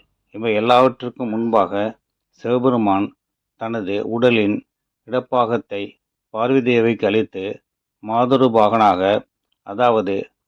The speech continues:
அர்த்தநாரீஸ்வராக காட்சியளித்த நாளே தீபாவளி என்று சொல்லப்படுகிறது.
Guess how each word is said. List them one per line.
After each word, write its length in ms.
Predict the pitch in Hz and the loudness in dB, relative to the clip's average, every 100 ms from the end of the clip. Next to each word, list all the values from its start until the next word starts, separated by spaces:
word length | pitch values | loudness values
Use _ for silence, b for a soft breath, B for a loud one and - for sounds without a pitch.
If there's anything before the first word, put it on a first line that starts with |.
| _ - | _ -12
அர்த்தநாரீஸ்வராக 960 | 113 123 131 120 123 127 123 104 92 101 107 - _ _ _ 113 | -4 0 4 4 4 2 2 2 2 0 -2 -6 _ _ _ -6
காட்சியளித்த 540 | 120 - 123 120 123 | -4 0 0 0 -4
நாளே 360 | 107 101 95 101 - _ _ _ _ | -2 -2 0 -2 -6 _ _ _ _
தீபாவளி 360 | 120 123 120 113 | -6 0 2 2
என்று 320 | 107 98 92 98 - _ _ _ | 2 0 -2 -6 -8 _ _ _
சொல்லப்படுகிறது. 760 | 113 113 110 107 98 101 92 95 | -6 -4 -2 -2 -2 -2 -2 -2